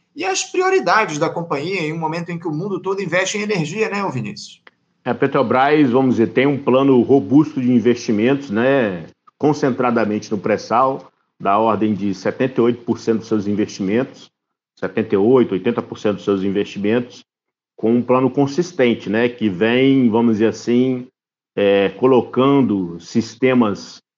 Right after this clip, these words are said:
Speaker 2: é, de produção, as novas plataformas aí, até antecipando,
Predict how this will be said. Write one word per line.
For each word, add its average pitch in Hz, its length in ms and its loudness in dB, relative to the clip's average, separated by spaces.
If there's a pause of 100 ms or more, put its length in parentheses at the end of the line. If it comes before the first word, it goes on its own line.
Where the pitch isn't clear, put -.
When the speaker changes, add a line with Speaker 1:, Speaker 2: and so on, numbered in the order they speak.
(280)
Speaker 2:
é, 98 680 2
de 107 120 0
produção, 113 840 0
as 87 140 -4
novas 107 280 -2
plataformas 104 800 -2
aí, 117 400 0 (320)
até 123 1040 2
antecipando, 151 1160 0